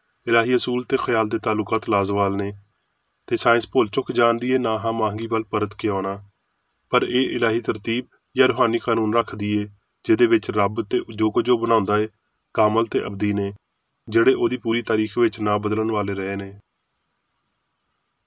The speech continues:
ਪੈਦਾਇਸ਼ ਦੀ ਸਾਇੰਸ ਵਿੱਚ ਅਸੀਂ ਪੜ੍ਹਦੇ ਹਾਂ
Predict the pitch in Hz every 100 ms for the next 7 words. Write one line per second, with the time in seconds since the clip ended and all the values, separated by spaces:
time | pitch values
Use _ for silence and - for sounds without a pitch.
0 | _ _ _ _ _ _ _ _ _ _
1 | _ _ _ _ _ _ _ _ _ _
2 | _ _ _ - 120 127 - 156 - 127
3 | 123 135 - 123 123 113 113 120 127